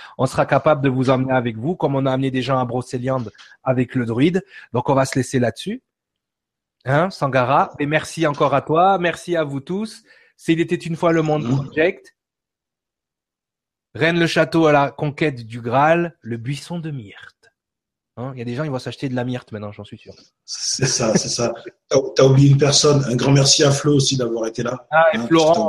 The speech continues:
Speaker 2: t'as oublié.
Speaker 1: ouais, notre, notre
Speaker 2: Voilà,
Speaker 1: Jaffa,
Speaker 2: hein, quand même.
Speaker 1: notre Jaffa officiel. Ouais,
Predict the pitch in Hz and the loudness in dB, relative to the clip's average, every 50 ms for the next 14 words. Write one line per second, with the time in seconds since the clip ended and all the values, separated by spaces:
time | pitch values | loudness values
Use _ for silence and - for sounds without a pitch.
0 | - 143 151 156 156 160 160 - - - - - - 151 147 143 143 135 127 127 | 2 4 4 4 4 2 -2 -6 -8 -12 -12 -8 -6 -4 -4 -2 -2 0 2 2
1 | 127 127 131 135 131 - 113 120 127 - - - - - 127 123 127 123 110 107 | 4 4 2 0 0 -2 -2 -2 -2 -2 -4 -8 -10 -8 -4 -2 -2 -2 -2 -6
2 | - - - - - 151 139 127 151 147 - 165 160 160 147 - - 151 - - | -10 -16 -8 -4 -4 -2 0 2 2 2 4 4 2 2 2 0 -4 -8 -2 0
3 | 160 160 165 170 165 131 - - - - _ - 127 143 | 2 2 4 2 0 -2 -6 -10 -20 -20 _ -6 -2 0